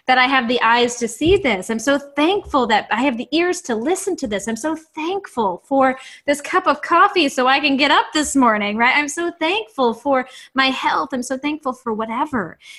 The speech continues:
And it doesn't have to be these m-, huge things, right? It could be these little things that you can be super deeply grateful for. And what you're gonna find is, like, that simple habit is gonna just allow the space,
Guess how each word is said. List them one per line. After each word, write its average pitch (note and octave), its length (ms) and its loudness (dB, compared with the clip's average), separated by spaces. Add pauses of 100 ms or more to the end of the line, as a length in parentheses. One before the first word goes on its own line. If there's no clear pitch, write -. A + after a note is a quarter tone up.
And C4 100 2
it C4+ 80 2
doesn't E4 260 0
have C4+ 260 -2
to A#3 80 -4
be A3 180 0
these G#3 320 -4
m-, G#3+ 220 -4
huge E4 560 4
things, F3+ 600 -10
right? G3+ 280 -2
It C#4+ 80 -6
could C4+ 120 0
be C#4+ 120 0
these C#4 240 -2
little C#4 300 -4
things A3 280 -4
that - 80 -10
you G#3+ 80 -8
can A#3 100 -4
be A3+ 120 -4
super D4 500 -6
deeply A3+ 380 -4
grateful G3+ 380 -6
for. G3+ 340 -2 (340)
And A#3 200 2
what B3 100 4
you're C#4+ 120 2
gonna C#4 120 2
find B3 240 0
is, A3 120 -4
like, G#3 220 0
that C#4 320 -2
simple E4+ 680 -2
habit C#4 680 -2 (580)
is B3 160 4
gonna C#4 240 2
just B3 300 -2
allow A3 720 2
the B3+ 140 0
space, - 960 -4